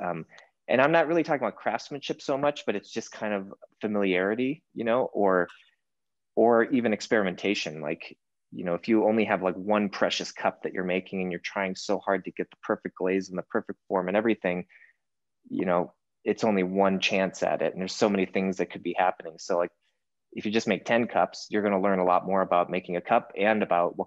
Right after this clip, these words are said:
kind of things glaze can do on it, you know? So I do think that's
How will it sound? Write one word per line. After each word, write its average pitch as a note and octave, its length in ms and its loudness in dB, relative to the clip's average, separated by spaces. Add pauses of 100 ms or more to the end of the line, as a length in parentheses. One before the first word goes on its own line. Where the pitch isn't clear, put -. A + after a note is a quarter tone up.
kind F2 100 -4
of D#2+ 60 -10 (540)
things G2 200 -2
glaze G#2 300 2
can F#2 160 -8
do D#2+ 220 -4
on D2+ 160 -8
it, D2 180 -10
you F2 100 -12
know? E2+ 160 -6
So G2+ 380 2 (760)
I G2+ 80 0
do C3+ 140 6
think B2 240 0
that's - 400 2